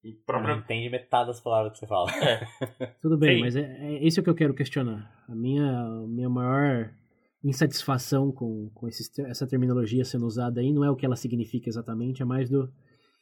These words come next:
Speaker 3: por que que existe essa associação hoje. Porque, e ela realmente, ela, eu sinto que ela não é muito válida, mas ela é totalmente inválida.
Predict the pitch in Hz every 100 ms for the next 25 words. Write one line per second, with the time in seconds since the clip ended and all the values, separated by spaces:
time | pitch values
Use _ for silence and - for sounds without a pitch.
0 | _ _ _ 165 160 190 147 139 139 135
1 | 127 131 131 - 127 123 - 139 113 95
2 | - _ - 120 - 143 139 123 107 -
3 | _ _ _ _ _ _ 135 147 143 165
4 | 156 156 - 151 156 - _ _ _ _
5 | _ _ _ _ _ 139 - 196 202 196
6 | 175 170 170 170 170 127 123 107 101 110
7 | 117 131 127 131 123 120 120 104 135 131
8 | 107 107